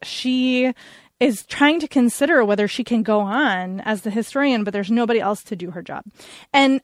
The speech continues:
I don't wanna give too much away. It is also a novella. And I think Yetu's journey is so amazing. And I was so surprised by it. And I don't wanna take that beautiful surprise away from anybody else. But I just, I mean, the, the questions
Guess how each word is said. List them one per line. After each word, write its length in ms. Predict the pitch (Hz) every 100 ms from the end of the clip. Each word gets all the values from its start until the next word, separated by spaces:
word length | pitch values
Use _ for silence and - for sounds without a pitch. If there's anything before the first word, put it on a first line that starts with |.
| -
I 120 | 269
don't 120 | 302
wanna 140 | 359 370
give 120 | 339
too 120 | 339
much 180 | 330 302
away. 340 | 330 240 220
It 120 | -
is 160 | 233 247
also 340 | 247 240 -
a 60 | 277
novella. 600 | 285 247 202 196 190 190
And 280 | - 233 220 - -
I 60 |
think 340 | 240 277 269 - _ _ _ _ _
Yetu's 440 | - 220 254 302 269
journey 340 | 240 240 240
is 100 | 226
so 420 | - - 254 254
amazing. 640 | 262 226 208 208 262 269 277
And 280 | 247 240 233 -
I 180 | 208 262
was 160 | 339
so 160 | - 370
surprised 560 | 349 359 339 339 339 -
by 200 | 339 359
it. 160 | 359
And 100 | 254
I 100 | 220
don't 160 | 220 240
wanna 160 | 240
take 320 | 233 262 226 -
that 300 | 214 208 196
beautiful 420 | 214 214 220 208
surprise 400 | 220 - 202 190
away 220 | 196 196
from 200 | 208 208
anybody 520 | 214 208 202 202 202
else. 400 | 185 240 349 - - - - -
But 300 | 226 302 285
I 460 | 262 294 311 320 294 -
just, 480 | - 359 311 - - _
I 140 | 262
mean, 180 | 311 294
the, 180 | 269 277
the 220 | 247 269
questions 1080 | - - 311 - 359 285 220 202 202 196 -